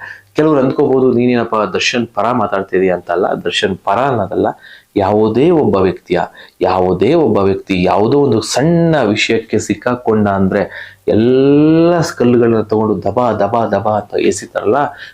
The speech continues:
so ಅಂಥವರ ಪರ ನಿಲ್ಲುವಂತ ವ್ಯ-, ಮಾತನ್ನ, ಅಂಥವರ ಪರ ನಿಲ್ಲುವಂತ, ಅಂಥವರ ಪರ ಧ್ವನಿ ಎತ್ತುವಂತ ಕೆಲಸವನ್ನ ನಾನು ಮಾಡಿದ್ದೀನಿ ಅಷ್ಟೇ. ಅದು ಬಿಟ್ರೆ ಇಲ್ಲಿ ಅವರ ಪರನೂ ಇಲ್ಲ, ಅವರ ವಿರೋಧನೂ ಇಲ್ಲ. But ಅವರ ಕಾನೂನು ಪ್ರಕಾರ ಏನು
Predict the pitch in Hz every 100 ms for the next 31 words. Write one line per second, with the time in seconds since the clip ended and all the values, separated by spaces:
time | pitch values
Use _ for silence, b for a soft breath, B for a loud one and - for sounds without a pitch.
0 | - - - 107 147 151 - 143 143 139
1 | - - 151 180 131 117 107 95 92 92
2 | - _ _ - _ _ 117 107 101 123
3 | 170 B B B 123 139 139 135 - -
4 | 147 170 139 123 110 101 131 B B _
5 | - 120 135 143 139 - 127 139 - 127
6 | 156 - 139 117 104 98 92 95 120 139
7 | 98 98 92 - 117 - 135 B B -
8 | 98 101 107 101 90 - 95 90 - 104
9 | 123 131 135 131 139 98 87 104 120 117
10 | 104 107 127 B B _ 127 123 - 196
11 | 127 - - 101 135 196 202 208 220 151
12 | 131 120 127